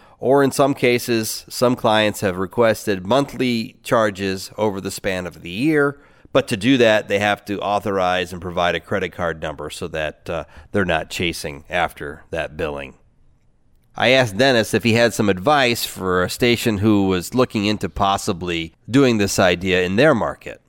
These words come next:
He said, Include some unique content for the area to make it a must-have publication. For example, last year they included a spread about a local play-by-play announcer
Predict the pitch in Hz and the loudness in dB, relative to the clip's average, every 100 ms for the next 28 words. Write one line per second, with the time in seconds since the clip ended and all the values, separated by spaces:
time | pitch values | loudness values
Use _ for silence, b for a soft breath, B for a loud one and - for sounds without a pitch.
0 | _ - B - 190 175 151 135 - b | _ -20 B 0 2 6 4 4 -2 b
1 | b - 139 240 269 - 165 151 143 196 | b -4 0 4 2 4 2 4 4 0
2 | - - - 170 139 - 95 98 - _ | -2 -16 -2 2 2 0 -4 -6 -12 _
3 | - 120 113 107 110 95 78 69 - _ | -2 0 0 0 0 0 -4 -8 -12 _
4 | - 113 113 123 110 98 - 95 92 101 | -4 0 2 2 2 0 0 -6 -2 0
5 | 110 - - 98 87 80 - _ - 92 | -2 -2 -4 0 0 -4 -10 _ -8 -6
6 | 95 - 151 147 92 76 101 98 85 143 | -6 0 0 0 -4 -8 -6 -4 0 2
7 | 147 90 92 B B B B B 107 135 | 2 -2 -6 B B B B B 0 2
8 | 156 - 113 101 110 104 104 104 101 139 | 0 -2 0 2 2 2 0 0 -2 0
9 | 131 120 104 95 - 127 127 123 113 95 | 2 2 2 -2 -2 4 6 6 6 4
10 | 110 107 98 117 113 95 120 117 104 98 | 4 4 4 2 0 -2 0 2 4 2
11 | - 123 113 95 85 85 101 98 | 2 2 2 2 -2 -2 -6 -6